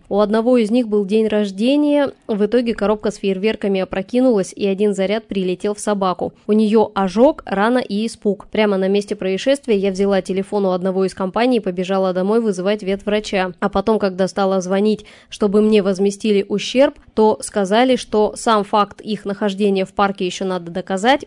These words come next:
и что общаться они будут только через полицию. Вот я и думаю, стоит ли связываться. Есть ли шанс доказать, что они там были, запускали фейерверки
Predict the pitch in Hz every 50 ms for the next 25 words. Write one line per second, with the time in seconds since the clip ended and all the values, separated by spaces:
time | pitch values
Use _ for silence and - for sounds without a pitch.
0 | - - _ - 220 196 - - 196 190 185 - 226 226 233 - 254 208 190 185
1 | 180 185 196 220 214 196 190 196 196 - 196 202 - 190 202 202 208 - 196 190
2 | 185 185 185 - - - 185 185 180 - - _ 190 208 233 - 226 226 226 233
3 | 233 202 180 208 208 202 190 190 185 - - - 214 233 226 - 226 220 - -
4 | 214 196 190 180 196 185 180 180 - - 190 185 - - _ - 208 220 208 208
5 | 208 196 190 - 208 196 190 185 - - 208 185 196 196 202 190 180 220 247 247
6 | - - 220 196 190 - - 214 202 202 202 190 190 185 180 180 185 175 208 233
7 | 262 277 254 196 - - - 185 202 196 - 190 - - 208 196 190 185 180 -
8 | 202 185 185 180 180 196 240 254 269 - - 185 180